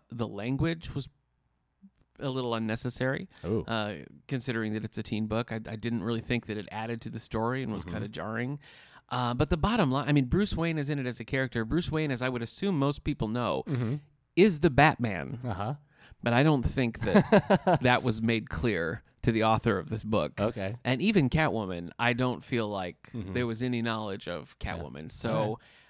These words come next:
Speaker 1: I do not recommend this. And I'm surprised
Speaker 2: Ooh.
Speaker 1: because the D C Ink books that we, that we sampled when we were there, so Ridley
Speaker 2: Mm-hmm.
Speaker 1: Pearson's Super Sons, uh, Danielle Page's Mira, excellent.
Speaker 2: Mm.
Speaker 1: Both very good.
Speaker 2: Right.
Speaker 1: Uh, and I feel like there was another one, Raven.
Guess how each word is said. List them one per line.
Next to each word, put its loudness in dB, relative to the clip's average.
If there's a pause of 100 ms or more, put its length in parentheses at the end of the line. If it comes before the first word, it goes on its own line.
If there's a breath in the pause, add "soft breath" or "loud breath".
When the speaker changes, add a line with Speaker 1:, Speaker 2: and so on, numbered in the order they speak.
(340 loud breath)
Speaker 1:
I 2
do 2
not 2
recommend -6
this. -10
And 4
I'm 4
surprised 0
Speaker 2:
Ooh. -6
Speaker 1:
because 0 (340 loud breath)
the -2
D -4
C -4
Ink -8
books -4
that 0
we, 0
that -6
we -6
sampled -6
when -6
we -6
were -10
there, -4
so -4
Ridley -4
Speaker 2:
Mm-hmm. -6
Speaker 1:
Pearson's -4
Super -6
Sons, -4 (360 loud breath)
uh, -2
Danielle -4
Page's 0
Mira, 0 (360)
excellent. -4 (180)
Speaker 2:
Mm. -4
Speaker 1:
Both 6
very -2
good. -6
Speaker 2:
Right. -6 (240 loud breath)
Speaker 1:
Uh, 2
and -4
I -4
feel -6
like -8
there -4
was -6
another -2
one, -4
Raven. 0